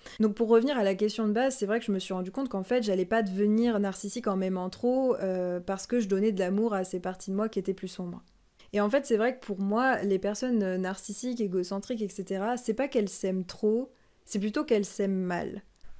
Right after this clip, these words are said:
Pour moi, ce sont au contraire justement ces personnes qui sont uniquement focalisées sur cette part belle de leur personne qu'elles perçoivent,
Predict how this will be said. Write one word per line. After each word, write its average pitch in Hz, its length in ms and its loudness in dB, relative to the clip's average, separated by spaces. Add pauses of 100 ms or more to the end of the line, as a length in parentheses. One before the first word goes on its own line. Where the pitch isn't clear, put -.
(160)
Pour 208 140 2
moi, 247 140 6
ce 226 140 0
sont 208 160 6
au 196 80 8
contraire 208 400 4
justement 202 420 0
ces 208 160 2
personnes 202 440 0
qui 202 160 -6
sont 220 400 -2 (320)
uniquement 247 420 6
focalisées 208 560 0
sur 220 240 -4
cette 190 240 -2
part 196 260 -2
belle 180 600 0
de 165 360 -4
leur 180 220 0
personne 220 400 0
qu'elles 180 240 0
perçoivent, 208 560 2